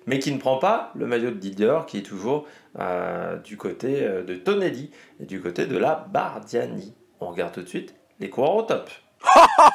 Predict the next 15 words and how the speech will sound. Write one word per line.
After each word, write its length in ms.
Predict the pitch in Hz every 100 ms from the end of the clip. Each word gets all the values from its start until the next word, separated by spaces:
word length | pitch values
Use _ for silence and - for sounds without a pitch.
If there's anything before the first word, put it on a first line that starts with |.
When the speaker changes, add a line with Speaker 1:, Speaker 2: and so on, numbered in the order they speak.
| - 302 294 226 214
Speaker 2:
Attaque 400 | 185 262 240 175
de 100 | 269
Marlou ! 640 | 254 247 269 285 277 220 -
Speaker 1:
Du 160 | - 202
côté 360 | 208 220 247 220
des 140 | 196
coureurs 280 | 196 226 202
au 100 | 185
top, 260 | 185 180 175
je 120 | -
commence 340 | 120 135 143
avec 180 | 127 120
Matej, 420 | 117 110 131 127
euh, 120 | 113
Mohoric. 680 | 107 107 107 135 170 -